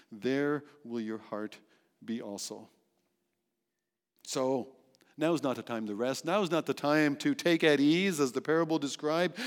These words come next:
Stay dressed for action. Keep your lamps burning bright in verse thirty-five. Stay steady, ready, and faithful.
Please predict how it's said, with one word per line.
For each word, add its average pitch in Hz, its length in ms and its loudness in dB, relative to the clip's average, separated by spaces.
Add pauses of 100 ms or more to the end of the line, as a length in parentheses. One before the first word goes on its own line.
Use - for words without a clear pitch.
(120)
Stay 226 380 8
dressed 175 580 4
for 160 160 0
action. 170 560 2
Keep 175 240 -2
your 151 160 6 (200)
lamps 180 440 2
burning 175 460 -2
bright 165 420 0
in 135 220 -2
verse 135 260 0
thirty-five. 127 680 -6 (280)
Stay 175 560 4 (140)
steady, 185 720 0 (240)
ready, 160 560 -2 (240)
and 139 180 -6
faithful. 117 600 -10